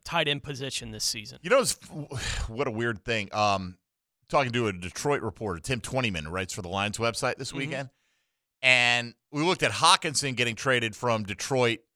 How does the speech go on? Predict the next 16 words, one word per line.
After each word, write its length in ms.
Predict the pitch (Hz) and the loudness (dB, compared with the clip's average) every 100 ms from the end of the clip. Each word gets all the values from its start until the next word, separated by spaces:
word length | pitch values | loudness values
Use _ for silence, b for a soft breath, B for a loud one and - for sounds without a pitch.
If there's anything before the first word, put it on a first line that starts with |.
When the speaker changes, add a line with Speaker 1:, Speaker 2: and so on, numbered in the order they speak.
| _ _ | _ _
Speaker 2:
to 80 | 123 | -4
Minnesota 500 | 117 104 165 180 117 | -2 2 4 4 2
and 120 | 110 107 | 0 4
how 380 | 117 107 104 - | 6 6 2 -4
he 200 | - 123 | -4 -2
exploded, 920 | 92 - - - 147 233 247 - - - | 2 4 4 2 8 8 8 4 -8 -4
Speaker 1:
Oh, 60 | |
Speaker 2:
right? 100 | 107 | -2
His 100 | 120 | 0
Speaker 1:
yes, 60 | 127 | 2
Speaker 2:
numbers 240 | 160 139 | 0 0
Speaker 1:
he 60 | 131 | -2
Speaker 2:
went 100 | 113 | -2
Speaker 1:
did. 20 | |
Speaker 2:
crazy. 260 | 202 196 - - | 2 2 0 -10
Speaker 1:
Yeah. 200 | 123 | -12